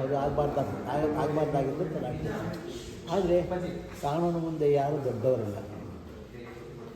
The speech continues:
ಅಂದರೆ ಎಲ್ರಿಗೂ ಒಂದು ಒಳ್ಳೆ ಟೈಮ್ ಬರುತ್ತೆ. ಕೆಟ್ಟಗಳಿಗೆ ಹೇಗೆ ಬರುತ್ತೆ ಗೊತ್ತಿಲ್ಲ. ಹಾಗೆ ಎಲ್ರಿಗೂ ಒಂದು ಒಳ್ಳೆ ಗಳಿಗೆ ಬರುತ್ತೆ.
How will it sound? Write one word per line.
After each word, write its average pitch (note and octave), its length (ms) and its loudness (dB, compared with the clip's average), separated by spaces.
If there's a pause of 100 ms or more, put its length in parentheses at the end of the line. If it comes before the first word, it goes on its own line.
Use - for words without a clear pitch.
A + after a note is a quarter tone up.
(220)
ಅಂದರೆ E3+ 260 -4
ಎಲ್ರಿಗೂ F3+ 540 0
ಒಂದು E3+ 220 -2
ಒಳ್ಳೆ D3+ 220 2 (320)
ಟೈಮ್ F3+ 240 6
ಬರುತ್ತೆ. C#3+ 400 0 (840)
ಕೆಟ್ಟಗಳಿಗೆ D#3 480 4
ಹೇಗೆ C#3 260 2
ಬರುತ್ತೆ C#3+ 280 0
ಗೊತ್ತಿಲ್ಲ. - 260 -2 (380)
ಹಾಗೆ D3 180 0
ಎಲ್ರಿಗೂ C#3 380 -2
ಒಂದು F3 140 4
ಒಳ್ಳೆ C#3+ 220 0
ಗಳಿಗೆ C3+ 300 0
ಬರುತ್ತೆ. A#2 320 -2